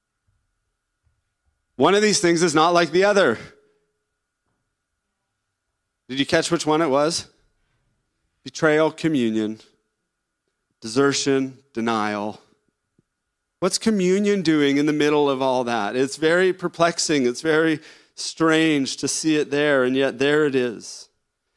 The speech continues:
And I think there's really something, um, significant going on here that we can see as we look at this story today. We can see that relentless,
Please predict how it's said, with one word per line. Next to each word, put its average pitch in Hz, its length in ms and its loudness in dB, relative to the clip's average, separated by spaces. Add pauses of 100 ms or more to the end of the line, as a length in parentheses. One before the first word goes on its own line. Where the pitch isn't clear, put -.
(460)
And 151 100 2
I 180 60 2
think 226 160 0
there's 202 180 0
really 202 240 2
something, 185 600 0
um, 156 360 2 (960)
significant 185 760 0
going 175 260 2
on 190 280 2
here 170 200 0
that 160 200 0
we 202 180 2
can 196 180 0
see 226 380 -2
as 185 160 0
we 180 100 2
look 190 200 0
at 190 80 -2
this 175 140 -2
story 196 280 0
today. 165 400 -2 (200)
We 190 100 0
can 196 160 0
see 226 320 -2
that 190 280 2 (200)
relentless, 170 1200 0